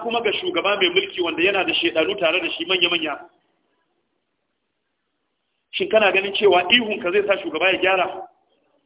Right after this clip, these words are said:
Inda wannan inkarul alami yana sa shugabanni su bari, da tuni shugabanni sun shiryu. Irin ihun da malamai suke akan mumbari, su zagi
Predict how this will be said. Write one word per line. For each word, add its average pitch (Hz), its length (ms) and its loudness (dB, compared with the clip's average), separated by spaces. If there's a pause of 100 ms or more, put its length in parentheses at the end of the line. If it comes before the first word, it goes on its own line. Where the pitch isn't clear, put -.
(380)
Inda 240 260 4
wannan 190 360 0
inkarul 196 440 0
alami 185 360 2
yana 190 240 -2
sa 180 100 -2
shugabanni 151 600 -2
su 156 60 -8
bari, 165 240 0 (500)
da 165 160 2
tuni 202 160 4
shugabanni 170 460 2
sun 196 140 -2
shiryu. 147 260 -10 (1800)
Irin 220 320 2
ihun 233 360 2
da 180 80 4
malamai 170 420 2
suke 190 160 0
akan 180 220 -2
mumbari, 160 380 -2 (1700)
su 160 120 -6
zagi 156 260 2